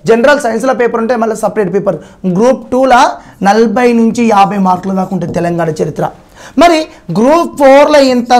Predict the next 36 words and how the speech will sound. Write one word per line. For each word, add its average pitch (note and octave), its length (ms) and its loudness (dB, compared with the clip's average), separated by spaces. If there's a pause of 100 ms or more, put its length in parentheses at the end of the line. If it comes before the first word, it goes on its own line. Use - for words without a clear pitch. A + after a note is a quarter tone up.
(120)
సార్? G3+ 220 2 (120)
గ్రూప్ B3 320 0
ఫోర్లో A#3 380 4 (420)
మీకు B3+ 180 0
తెలుసు, B3+ 200 0 (100)
గ్రూప్ A#3 200 -2
ఫోర్ A3+ 160 0
రెండు G3+ 180 -4
పేపర్లు F#3 280 -4
ఉంటాయి. - 160 -8 (300)
ఎన్ని F3 160 0
పేపర్లు G#3 260 -2
బిడ్డ? F#3+ 120 0 (260)
రెండు D#3+ 180 -4
పేపర్లు. E3 260 -4 (300)
రెండు B3+ 240 0
పేపర్లో B3+ 360 0 (440)
పేపర్ B3 320 4 (100)
వన్ C#4 180 0
జనరల్ A3 280 0
సైన్స్, F#3+ 200 -4 (120)
పేపర్ A#3+ 240 -2
టూ C4+ 40 -2 (100)
సెక్రటరీ C4 440 0
ఎలిజిబిలిటీస్. F#3+ 400 -2 (640)
పేపర్ C#4+ 360 4 (120)
వన్లో C#4+ 320 2 (400)
మన C4 100 4 (140)
తెలంగాణ C#4 440 4
హిస్టరీ B3 220 -6
నుంచి A3 160 -2
వెళ్ళి G#3 180 0 (1160)
ఏడు D4+ 220 4 (120)
నుంచి B3 220 0 (120)
పది G3+ 240 2
మార్కుల F#3 260 0